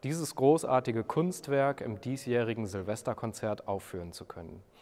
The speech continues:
Und es war gleichzeitig der Anstoß für unser Jahresprogramm rund um die Schöpfung.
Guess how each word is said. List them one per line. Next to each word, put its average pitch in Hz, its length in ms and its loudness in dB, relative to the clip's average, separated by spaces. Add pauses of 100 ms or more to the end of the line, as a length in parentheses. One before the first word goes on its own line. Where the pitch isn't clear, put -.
(280)
Und 120 140 -2
es - 100 2
war 127 80 10
gleichzeitig 147 600 4
der - 180 -2
Anstoß 165 840 -2
für - 220 -6
unser 110 240 0
Jahresprogramm 117 1000 0 (180)
rund 120 240 0
um 113 120 -4
die 98 100 -6
Schöpfung. 80 460 -6